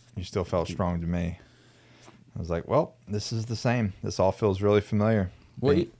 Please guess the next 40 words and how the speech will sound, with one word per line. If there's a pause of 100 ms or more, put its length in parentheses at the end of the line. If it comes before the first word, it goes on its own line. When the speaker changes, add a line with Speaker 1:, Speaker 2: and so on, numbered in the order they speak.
(160)
Speaker 2:
even
though
I
was
out,
even
during
the
injury,
I
was
always (140)
Speaker 1:
drilling
with (240)
the
Speaker 2:
drilling (100)
Speaker 1:
family,
yeah.
Speaker 2:
and (160)
training
around. (320)
You
know,
I
never (380)
completely
stopped.
So.
Speaker 1:
That's
right.
You
told
me, (140)
uh, (320)
Braden
actually
put
you
to
sleep.